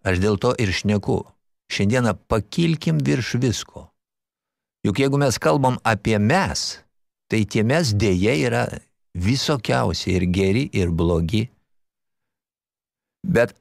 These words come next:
aš čia turėjau omeny visai ką kitą. Kokių mūsų mums reikia? Aš turėjau omeny, kad mes labai ir labai patogiai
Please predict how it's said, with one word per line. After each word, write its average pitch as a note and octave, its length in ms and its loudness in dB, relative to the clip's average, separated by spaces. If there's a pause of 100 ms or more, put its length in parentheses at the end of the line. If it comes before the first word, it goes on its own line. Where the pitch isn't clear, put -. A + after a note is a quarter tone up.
aš - 300 2
čia E3+ 100 2
turėjau D#3 460 2
omeny B2+ 420 2
visai D3 460 0
ką C3+ 180 0
kitą. F#2 460 -2 (720)
Kokių F3 320 0
mūsų D3+ 320 0
mums B2+ 320 2
reikia? G2 480 -2
Aš - 80 -8
turėjau F3+ 300 2
omeny, D#3 260 2
kad A#2 240 -2
mes C#3 320 0
labai G#2+ 680 2 (100)
ir A2 160 2
labai G#2+ 640 0 (1120)
patogiai C3+ 720 0